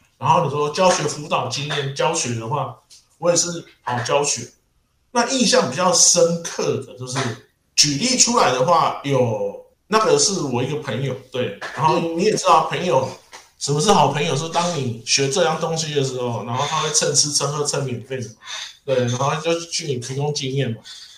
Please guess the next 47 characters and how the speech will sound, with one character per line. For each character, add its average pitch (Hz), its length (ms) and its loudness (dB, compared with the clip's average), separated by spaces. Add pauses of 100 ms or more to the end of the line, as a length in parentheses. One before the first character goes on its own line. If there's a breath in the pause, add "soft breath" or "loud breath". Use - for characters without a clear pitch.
(140)
OK， 143 360 0
那， 156 200 2
那 170 120 -2
当 196 220 4
然 156 120 2
啦， 127 260 0 (100)
因 185 140 0
为 165 300 -4 (120)
这 196 120 -2
么 180 120 4
多 180 180 2
年 156 120 0
的 127 80 -4
朋 131 220 -6
友 123 200 -2
也 113 60 -4
是 135 140 -10
说 151 200 -4
好 117 140 -2
啊， 113 100 -6
那 143 140 -4
就， 135 260 0 (800 soft breath)
就 151 560 4
跟 190 160 4
他 185 160 6
们 165 100 2
讲 120 240 -2
说， 143 600 4
跟 220 120 6
他 220 200 6
讲 117 260 0
说 151 240 0
要 180 140 2
怎 117 100 -4
么 113 80 -6
去 151 140 -6
运 170 100 -8
用 143 160 -2
网 120 100 -2
络 147 120 -2
行 135 160 -2
销 135 140 0
来 127 60 -6
推 127 140 -6
销 127 160 -6
自 127 140 -14
己。 - 240 -10